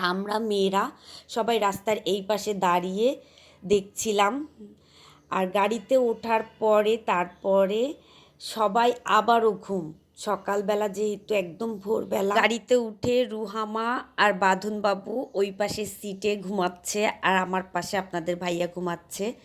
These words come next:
আর আমি যেহেতু চট্টগ্রাম ক্রস করেছে, তারপর থেকে একটুও ঘুমাইনি। এই রাস্তাটা খুব বিপজ্জনক। এটা আমরা লোহাগাড়ার মধ্যে ছিলাম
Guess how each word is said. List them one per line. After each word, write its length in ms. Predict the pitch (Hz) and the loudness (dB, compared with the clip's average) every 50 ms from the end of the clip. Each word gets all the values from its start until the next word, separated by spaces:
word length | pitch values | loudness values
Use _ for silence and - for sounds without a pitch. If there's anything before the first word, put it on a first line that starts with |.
| - - - - - - _ - | -20 -20 -20 -20 -20 -12 _ -2
আর 180 | 170 185 190 190 190 - | 0 0 0 0 -2 0
আমি 300 | 165 190 196 202 220 233 | 2 2 2 2 0 -4
যেহেতু 340 | 208 196 214 214 208 196 - 202 | -4 -2 -2 -2 -2 -4 -6 -6
চট্টগ্রাম 560 | - 220 190 190 - 196 190 196 208 196 202 190 | -2 -2 -2 -2 -2 -6 -4 -2 0 -2 -2 -4
ক্রস 340 | - - 190 190 190 190 190 | -6 -2 0 0 0 -2 -4
করেছে, 380 | - - 190 196 190 190 - 214 | -6 -4 -2 -2 -2 -2 -4 -8
তারপর 380 | - - 196 185 190 - 185 185 185 - | -4 -2 -2 -2 -2 -2 -2 -2 -2 -4
থেকে 180 | 208 196 196 196 | -10 -6 -2 -4
একটুও 320 | 185 190 - - 202 196 196 | -4 -4 -4 -2 0 0 0
ঘুমাইনি। 580 | 185 156 180 196 196 185 180 180 180 185 190 226 269 - - - - - - _ - | 0 -2 -4 -2 0 2 2 2 2 0 0 -2 -4 -6 -10 -20 -20 -20 -12 _ 2
এই 140 | 190 202 196 | 2 2 4
রাস্তাটা 540 | 185 180 180 185 - - - 202 196 196 208 202 202 - | 4 2 0 0 -4 -4 -2 -2 -2 0 -2 -2 -4 -4
খুব 180 | - 262 247 202 190 185 | -4 -4 -4 -4 -6 -8
বিপজ্জনক। 840 | - 214 202 196 - 196 196 185 190 - - 190 185 180 190 233 277 269 - _ _ - | -6 -6 -6 -4 0 2 2 2 2 0 0 2 2 2 2 0 -2 -4 -8 _ _ -2
এটা 240 | 185 185 185 196 190 185 | -2 -2 0 0 0 0
আমরা 200 | 180 180 196 202 | 0 0 0 0
লোহাগাড়ার 680 | 196 190 196 196 196 226 214 190 208 208 202 196 185 185 | 2 2 0 0 0 0 0 2 2 2 4 2 2 2
মধ্যে 320 | 185 185 175 165 190 190 190 - | 0 -4 -4 -4 -4 -4 -4 -4
ছিলাম 380 | - 196 190 180 180 180 226 | -4 -2 0 0 0 0 0